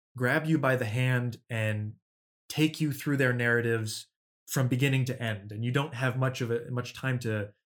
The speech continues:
to breathe throughout it necessarily, um, to necessarily gather your thoughts and start ruminating on what the film is trying to get at. And I think a film of this length, it, it almost,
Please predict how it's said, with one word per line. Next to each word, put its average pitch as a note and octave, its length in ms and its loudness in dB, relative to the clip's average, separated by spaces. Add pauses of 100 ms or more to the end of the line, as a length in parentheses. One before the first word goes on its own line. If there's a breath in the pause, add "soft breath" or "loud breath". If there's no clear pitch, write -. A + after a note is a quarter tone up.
to B2+ 100 -2
breathe C3 640 0 (200)
throughout A2+ 460 0
it - 180 -14 (280)
necessarily, C3 800 -8 (140)
um, G#2 340 -8 (320)
to C3 80 0
necessarily B2 560 0
gather B2 420 2
your A#2 160 -2
thoughts A2+ 520 -4
and A#2 140 -10
start A#2 380 -4 (680)
ruminating C3 680 0
on A#2 220 -2
what A2+ 180 -4
the A2+ 60 -6
film A#2+ 300 -2
is G#2 140 -4
trying A2 300 -6
to A2 80 -10
get A#2+ 220 2
at. E2+ 200 -10 (600)
And A#2 100 -2
I A#2 60 -2
think C3 200 -2
a B2 60 2
film B2 640 0 (380)
of A#2+ 200 0
this A#2+ 260 0
length, B2 600 -2 (880)
it, B2+ 260 2
it C3+ 140 2
almost, C3+ 600 0